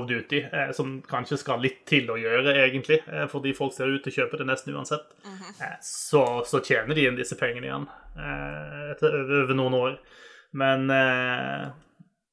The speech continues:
Speaker 1: men så er det jo spørsmål om, eh, om finansieringsmodellen de legger seg på, da, for sannsynligheten er jo høy for at det de vil, er jo dytte ting inn i Game Pass. De vil mye heller ha det som abonnent der, enn at du skal kjøpe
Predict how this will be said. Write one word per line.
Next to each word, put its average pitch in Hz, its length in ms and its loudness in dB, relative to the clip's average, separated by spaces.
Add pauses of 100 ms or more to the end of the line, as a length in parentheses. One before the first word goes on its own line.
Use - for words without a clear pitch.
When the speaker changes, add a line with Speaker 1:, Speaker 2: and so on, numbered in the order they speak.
(680)
Speaker 1:
men 156 260 4
så 170 200 8
er 147 80 10
det 151 80 4
jo 165 160 4
spørsmål 147 380 4
om, 135 300 2
eh, 131 480 2
om 135 300 -2
finansieringsmodellen 127 920 2
de 127 80 4
legger 123 220 2
seg - 140 -8
på, 220 140 0
da, 151 140 4
for 135 80 -2
sannsynligheten 135 840 -4
er 151 120 4
jo 131 260 4
høy 123 160 6
for 127 180 -2
at 120 100 0
det 123 140 4
de 143 240 0
vil, 123 280 2
er 123 100 4
jo 123 140 2 (120)
dytte 135 260 2
ting 123 200 2
inn 123 140 -6
i 123 40 -6
Game 123 200 -2
Pass. - 440 -2 (240)
De 139 120 4
vil 131 240 4
mye 127 360 4
heller 143 200 6
ha 139 100 8
det 120 160 4
som 131 120 -2
abonnent 120 420 -2
der, 135 180 4 (100)
enn 143 180 -2
at 131 140 0
du 127 140 -6
skal 120 340 0
kjøpe 123 640 0